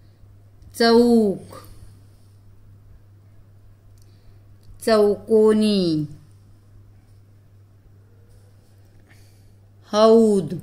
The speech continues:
मौज. आता शब्दार्थ आहेत पुढे. शब्दार्थ means glossary, मराठी words in English.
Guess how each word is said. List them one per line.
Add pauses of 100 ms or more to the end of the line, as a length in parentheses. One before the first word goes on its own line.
(1600)
मौज. (2500)
आता
शब्दार्थ
आहेत (100)
पुढे. (180)
शब्दार्थ
means
glossary, (320)
मराठी
words
in
English.